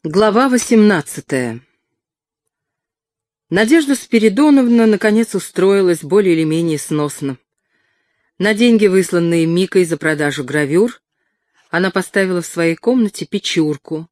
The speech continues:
а на те, что получила за продажу каракулевого сака, вставила вторые рамы и запаслась дровами.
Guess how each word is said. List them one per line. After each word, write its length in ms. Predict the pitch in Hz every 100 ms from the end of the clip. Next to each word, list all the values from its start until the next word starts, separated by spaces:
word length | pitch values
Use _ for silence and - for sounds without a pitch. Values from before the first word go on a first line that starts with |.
| _ _ _ _ _ _ _
а 80 | 160
на 120 | 175
те, 160 | 170 208
что 200 | - 185
получила 500 | 180 170 - 185 165
за 140 | 156
продажу 480 | 151 170 165 165 156
каракулевого 760 | - 160 151 - 147 143 139 131
сака, 540 | - 165 185 - 269 _ _ _ _ _ _ _
вставила 460 | - - 302 311 233
вторые 460 | - 160 170 202 143
рамы 440 | 143 160 185 190 _ _ _
и 80 | 151
запаслась 540 | 147 156 - 160 180
дровами. 640 | 165 165 143 139 131 123